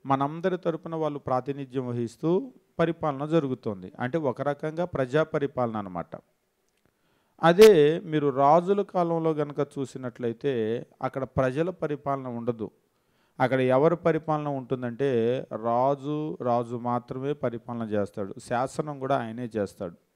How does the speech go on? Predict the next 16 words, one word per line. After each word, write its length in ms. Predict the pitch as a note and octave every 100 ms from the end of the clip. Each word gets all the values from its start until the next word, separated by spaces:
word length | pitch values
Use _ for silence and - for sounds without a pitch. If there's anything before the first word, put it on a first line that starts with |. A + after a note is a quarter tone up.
| _ _ _ _ _ _ _ _ _ _ -
ఆయన 160 | B2 C#3+
ఒక్కడే 380 | C#3 E3+ D#3+ A2+
ఇక. 200 | - - _ _ _ _ _ _ _ _ _ _ _ -
ఇంకెవరు 500 | C3+ B2 D3 D#3 D#3+
కూడా 180 | E3 D#3+
నిర్ణయాలు 460 | C#3 C3+ C#3+ C#3+
తీసుకోవటానికి 680 | C3 A#2+ - A#2+ A#2+ A2+ A2
లేదు. 240 | G2+ F#2 - _ _ _ _ _ _ _ -
ముఖ్యంగా 720 | D3 D3+ F3+ E3+ C3+ B2+ C#3+
మనకు 760 | D3 C3+ B2 C#3+ B2 B2 C3+ D3+
ఇప్పుడు 240 | C#3 D3+ D3
కూడా 440 | D3 C#3 A#2 G2 A#2+
రాజు 460 | C3 D3 E3+ E3
ఒకవేళ 400 | E3 C#3+ D3 D3+
తలదీసేయి 840 | D3 C#3 C#3 C#3+ C#3+ - C#3 A#2 -
అన్నారనుకోండి, 1000 | B2+ C3+ C#3 B2+ A#2+ B2+ A2 G#2 G2+